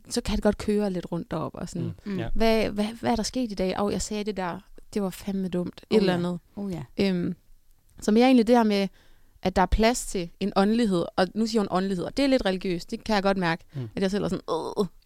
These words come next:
Speaker 1: Men, men det kan jo være alt. Det
Speaker 2: Ja.
Speaker 1: kan det vitterligt.
Speaker 2: Ja.
Speaker 1: En eller anden åndelighed, det kan være, det kan bare være ens tanker og ens selv. Det synes jeg er,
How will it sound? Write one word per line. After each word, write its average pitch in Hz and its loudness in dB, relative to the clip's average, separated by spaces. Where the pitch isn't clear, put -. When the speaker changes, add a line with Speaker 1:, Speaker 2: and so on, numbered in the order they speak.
Speaker 1:
Men, 214 0
men 220 2
det 233 2
kan 262 6
jo 262 8
være 190 4
alt. - 0
Det - 2
Speaker 2:
Ja. 120 6
Speaker 1:
kan 247 6
det 208 0
vitterligt. 165 -6
Speaker 2:
Ja. 127 -2
Speaker 1:
En - -4
eller 214 0
anden 208 0
åndelighed, 208 2
det 185 -4
kan 196 -4
være, 180 -2
det 240 -6
kan 254 2
bare 262 8
være 233 2
ens 233 0
tanker 214 -2
og 180 0
ens 180 -4
selv. 185 -8
Det 262 2
synes 254 -2
jeg 185 2
er, 151 -2